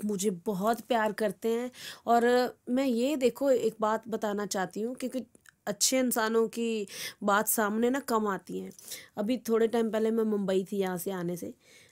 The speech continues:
तो सर को मिलना बहुत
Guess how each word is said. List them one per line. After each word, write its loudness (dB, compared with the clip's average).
तो 4
सर 4
को 2
मिलना 4
बहुत 0